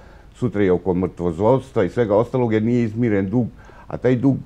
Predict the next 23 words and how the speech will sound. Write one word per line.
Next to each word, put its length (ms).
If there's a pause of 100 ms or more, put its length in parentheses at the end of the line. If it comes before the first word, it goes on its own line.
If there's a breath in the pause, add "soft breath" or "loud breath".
je 160
vrlo, 360
e, 400
zakonski 580
problematičan 880
da 60
izmirite 500
četiristo 500
hiljada 560 (840 loud breath)
za 220
ljude 300
koji 180
nisu 260
zasnovali 500
radni 260
odnos, 280
zna 220
se 160
da 100
ne 100
može 220
da 120
plaća 500